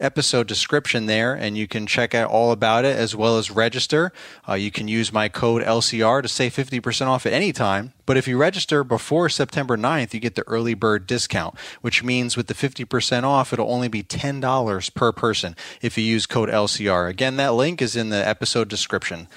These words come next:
Thanks, guys. Hope to see you there. Welcome to Toro Tuesday. This week, I want to talk about the Multiforce Leaf Plow Attachment.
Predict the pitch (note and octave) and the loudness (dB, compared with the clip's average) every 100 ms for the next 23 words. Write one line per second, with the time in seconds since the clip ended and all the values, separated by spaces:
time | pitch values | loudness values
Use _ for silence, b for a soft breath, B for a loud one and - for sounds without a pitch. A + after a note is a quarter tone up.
0 | - C3 B2 - G#2 G2 A#2 - - A#2+ | -4 -2 -2 0 0 0 -4 -4 -2 0
1 | A2 F2+ E2 _ _ _ _ _ B2+ C3 | 2 0 -4 _ _ _ _ _ 0 2
2 | D#3 D3 D3 D3 C#3+ - E3+ F3+ A#2+ F2+ | 0 0 2 2 2 0 -4 0 0 0
3 | - B B B - E3+ - C#3+ C3 C3 | -2 B B B 0 2 4 2 2 2
4 | C3+ C3 A2 - B2+ - A#2 A2 G#2+ G#2 | 2 0 -2 0 0 0 2 4 2 0
5 | G2 F#2+ A#2+ D3 - D3 - C#3 C3+ - | -6 0 0 2 -2 -6 -2 2 2 0
6 | - A2 A2 D3+ D3+ - - B2+ A#2 A2+ | -4 -6 -4 -2 -4 -6 2 4 4 2
7 | A2+ - A#2 G2+ - F#2 D#2 - | 0 -2 0 0 -2 -8 -12 -16